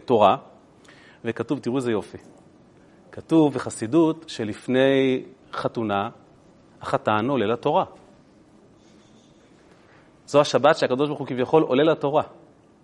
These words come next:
מה זאת אומרת? <laughs> שהקדוש ברוך הוא עולה ומתעלה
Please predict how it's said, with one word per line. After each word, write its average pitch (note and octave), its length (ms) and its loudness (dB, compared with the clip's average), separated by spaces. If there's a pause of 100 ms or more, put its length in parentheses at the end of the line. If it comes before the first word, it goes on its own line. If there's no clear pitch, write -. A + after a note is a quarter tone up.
(1120)
מה - 60 -16
זאת - 180 -16
אומרת? D2 440 -16 (320)
<laughs> F#3 60 -2 (1300)
שהקדוש B2+ 380 -4
ברוך C#3+ 140 0
הוא D3 160 -2
עולה C3+ 280 2
ומתעלה B2+ 720 -2